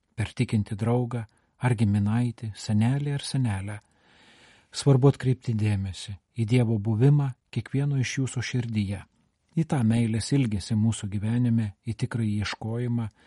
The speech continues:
ieškojimą būdų, kaip galėtume savo gyvenimu konkrečiai tarnauti kitiems. Pasak Leono,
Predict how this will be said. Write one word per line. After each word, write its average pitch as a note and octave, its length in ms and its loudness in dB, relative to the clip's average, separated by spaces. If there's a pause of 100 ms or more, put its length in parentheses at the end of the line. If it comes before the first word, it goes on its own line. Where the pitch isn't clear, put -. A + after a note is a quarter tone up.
(220)
ieškojimą C#3 520 0
būdų, C3+ 360 0 (100)
kaip F#3 260 -4
galėtume G#2+ 560 -2
savo A2+ 320 -6
gyvenimu B2+ 560 0
konkrečiai A2 560 -4
tarnauti A2 500 -2
kitiems. - 540 -10 (880)
Pasak C#3+ 320 0
Leono, A2+ 400 4